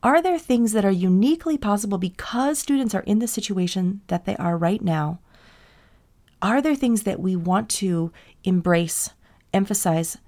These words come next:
prioritize, given the situation, and that we might see our curriculum and the way that we approach teaching and learning with kids through that lens?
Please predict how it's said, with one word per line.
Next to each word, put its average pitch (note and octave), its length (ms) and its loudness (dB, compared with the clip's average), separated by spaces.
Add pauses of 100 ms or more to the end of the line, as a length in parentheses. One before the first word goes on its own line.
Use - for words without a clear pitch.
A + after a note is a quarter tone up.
(280)
prioritize, F#3 1000 -2 (480)
given G#3 400 4
the G3 60 0
situation, D#3+ 720 -4 (280)
and F#3+ 160 4
that F#3+ 80 4
we G#3 120 4
might G3+ 320 0
see B3 160 -2
our A3+ 140 0
curriculum A3+ 640 -4
and F#3+ 100 2
the F3 60 2
way F3 180 2
that G#3+ 140 -2
we F#3 160 0
approach - 840 -2 (100)
teaching G#3 360 -2
and F3+ 100 2
learning F3+ 240 2
with E3 160 -2
kids A3+ 340 -4 (320)
through G3+ 300 0
that F3+ 260 0
lens? F3 540 -6